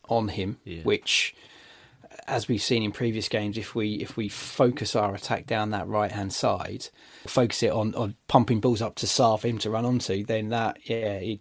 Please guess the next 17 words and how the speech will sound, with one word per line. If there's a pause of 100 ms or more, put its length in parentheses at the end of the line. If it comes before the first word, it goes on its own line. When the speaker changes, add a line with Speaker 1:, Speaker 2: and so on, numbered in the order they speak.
(120)
Speaker 1:
it's,
it
becomes
predictable. (280)
So
we
need
something
down
that
left-hand
side
to, (420)
to
balance
things
out.